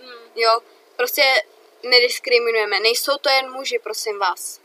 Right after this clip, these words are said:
Speaker 2: Jo.
Speaker 1: Jasně.
Speaker 2: Pachatelkami můžou být i ženy.
Speaker 1: Asi tak.
Speaker 2: Tak.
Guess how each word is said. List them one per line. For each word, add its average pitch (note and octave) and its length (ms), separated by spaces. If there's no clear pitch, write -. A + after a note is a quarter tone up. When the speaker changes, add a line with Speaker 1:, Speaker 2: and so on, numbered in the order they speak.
Speaker 2:
Jo. F#3 140
Speaker 1:
Jasně. A#3 300
Speaker 2:
Pachatelkami A#3+ 1080
můžou A#3 260
být A3 200
i A3 80
ženy. F#3+ 280
Speaker 1:
Asi A#3+ 240
tak. - 180
Speaker 2:
Tak. - 180